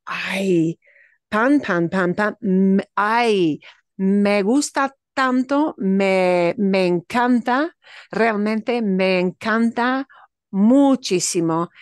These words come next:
el pan de España. Ella sí tiene razón cuando ella habla del pan. en ese lugar. Uh, she's gonna talk about why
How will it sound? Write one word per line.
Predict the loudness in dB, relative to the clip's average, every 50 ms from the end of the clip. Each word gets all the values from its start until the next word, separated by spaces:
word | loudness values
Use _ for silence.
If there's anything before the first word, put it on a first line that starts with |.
| -20 _ _ _ -4
el | -2 0 2 2 2 0
pan | -2 _ -4 -2 0 0 0 0 0 -2 -4 -6 -10
de | -8 -2 0 2 2 2 0 -2 -4 -6
España. | -6 -6 -6 -6 -6 -4 -2 -2 0 0 0 0 -2 -4 -6 -10 -18 -20 _ _ _ _ _ -2
Ella | 0 0 2 2 0 -2
sí | -2 -6 -4 -4 -4 -4 -4 _
tiene | -6 -4 -2 0 0 0 -2 -2 -4 -6
razón | -4 -2 -2 -4 -4 -4 -4 -2 -2 -2 -2 -2
cuando | -4 -4 -2 -2 0 0 0 0 0 -2 -4 _ _ _ _ _ _ _ _ _ _ _ _ _
ella | -4 -2 -2 0 0 -2 -2 -2 -4 -2
habla | -2 -2 -2 0 0 0 0 -2 -2
del | -6 -6 -2 0 2 2 2 0 -2 _ _ _ _ _ _ _
pan. | -2 -2 0 0 -2 -4 -4 -4 -4 -4 -6 -8 _ _ _ _ _ _ -20 -20 -20 -20 _ _ _ _ -4
en | -2 -2 0 0 0 -2 -2 -4 -6
ese | -8 -6 -4 -2
lugar. | 0 2 2 4 4 2 0 -2 -6 -12 _ _ _ -20 -20 -20 _ _ -4
Uh, | -2 -2 -2 -4 -8 _ _ _ _
she's | -10 -6 -6 -6 -4
gonna | -2 -4 -4
talk | -2 -4 -4
about | -2 0 -2 -2 -2
why | -4 -4 -2 0 2 2 2 2 2 2 2 0 0 -2 -4 -6